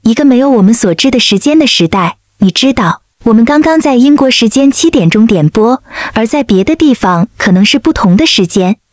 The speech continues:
但是我们所有人都把时间分割成了这些段，这让我们始终认为又过去了一分钟，又来了一分钟的未来。我们很容易失去对当下的把握，因为我们所有人都或者生活在未来，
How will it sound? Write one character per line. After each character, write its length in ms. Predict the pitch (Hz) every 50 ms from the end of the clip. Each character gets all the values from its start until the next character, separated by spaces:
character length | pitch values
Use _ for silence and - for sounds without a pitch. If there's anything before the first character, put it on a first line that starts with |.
| _
但 160 | - 320 320
是 140 | 294 - 294
我 80 | 247 -
们 100 | 190 196
所 220 | - - - 214 254
有 160 | 311 339 311
人 180 | 233 202 185
都 140 | 202 226 226
把 140 | 214 202 180
时 200 | - - - 190
间 260 | - - 233 226 233
分 220 | 233 - 294 294 294
割 160 | - 320 320
成 220 | - - 220 185
了 60 | 202
这 120 | 226 - 233
些 180 | 208 - 202 190
段， 300 | - 208 185 165 185 - _ - - - - - -
这 140 | - - 320
让 160 | 311 294 262 233
我 60 | 190
们 100 | 180 226
始 220 | 240 - - 165
终 220 | - - 247 277 311
认 240 | 311 311 240 202 185
为 320 | 170 160 160 160 - - _ _ _ -
又 160 | 339 339 302
过 180 | - - 262
去 200 | 214 220 - 233
了 80 | 202 190
一 100 | 185 185
分 260 | 180 - 208 208 220
钟， 280 | - 254 254 254 254 - _ _ _ -
又 140 | - 339 311
来 160 | 269 240 214
了 80 | 214 233
一 140 | 240 240 220
分 180 | - 269 277
钟 160 | 277 302 302
的 120 | 311 294 254
未 200 | 262 285 254 226
来。 360 | 196 175 160 160 165 196 - - - - - - -
我 80 | 226 214
们 100 | 233 294
很 180 | - 240 202 170
容 220 | 170 170 175 220
易 80 | 240 226
失 240 | - - 269 277
去 400 | 240 - - - 226 180 160 - -
对 140 | - 220 208
当 180 | - 277 285
下 220 | 294 - 330 302 247
的 80 | 208
把 220 | - 180 147 131 156
握， 340 | 180 220 240 202 - - _ _ _ _
因 140 | - 302 320
为 80 | 320 311
我 140 | 277 233 190
们 100 | 190 196
所 240 | - - 208 240
有 140 | 285 339 330
人 260 | 277 226 190 180 185
都 140 | 196 220 226
或 160 | - - 240
者 160 | 226 - 180 165
生 180 | - 269 262
活 140 | 262 - 226
在 180 | 214 269 262 269
未 220 | 294 311 285 254
来， 320 | 208 180 165 165 175 214